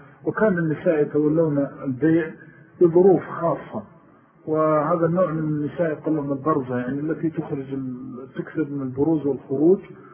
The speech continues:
لأنه ما يعرف النساء المسلمين إلا القرار في بيوتهم، تقول: "نعطيها مرة نخرج العواتق وذوات الخدور والحيض"، ما يعرف الخروج إلا لصلاة العيد، لأن من ذوات الخدور والحيض،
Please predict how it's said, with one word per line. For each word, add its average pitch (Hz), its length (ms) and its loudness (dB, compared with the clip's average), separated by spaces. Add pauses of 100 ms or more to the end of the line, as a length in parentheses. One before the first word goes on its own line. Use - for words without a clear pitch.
(220)
لأنه 165 240 -2
ما 202 120 4
يعرف 135 340 0
النساء 139 320 -6
المسلمين 160 580 -8
إلا 160 160 -4
القرار 151 520 0
في 131 80 -6
بيوتهم، 135 500 -4
تقول: 147 300 -6
"نعطيها 151 480 -2
مرة 165 280 -2
نخرج 160 460 -2
العواتق 165 580 0
وذوات 160 400 0
الخدور 170 420 -2
والحيض"، 170 480 -2 (760)
ما 147 100 2
يعرف 175 260 0
الخروج 165 500 0
إلا 160 160 0
لصلاة 143 480 -2
العيد، 135 300 0 (340)
لأن 117 180 2
من 147 160 4
ذوات 175 300 6
الخدور 151 760 -2
والحيض، 143 460 -4